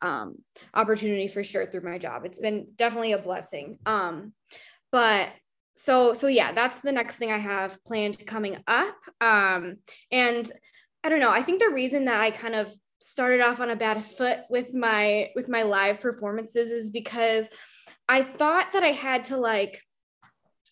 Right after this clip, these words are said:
do the three-hour gigs in the corner of a brewery and play, like, Tom Petty and John Mayer for three hours.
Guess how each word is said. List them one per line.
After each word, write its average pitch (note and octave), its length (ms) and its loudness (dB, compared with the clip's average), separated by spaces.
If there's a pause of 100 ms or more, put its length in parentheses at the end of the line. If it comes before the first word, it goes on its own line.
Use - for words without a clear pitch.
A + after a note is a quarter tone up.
(140)
do A#3+ 500 2
the A3 100 -2
three-hour C4+ 540 4
gigs G#3+ 460 0
in A3 80 -6
the A3 60 -4
corner A#3 340 -2
of A#3 120 -2
a A3+ 60 0
brewery G3+ 640 2
and G3+ 140 -6
play, G#3 440 0
like, G3 240 -6
Tom G#3 280 -2
Petty G3 340 -6
and F#3+ 100 -8
John F#3 260 -4
Mayer D#3 200 -8
for - 120 -18
three - 160 -12
hours. - 400 -12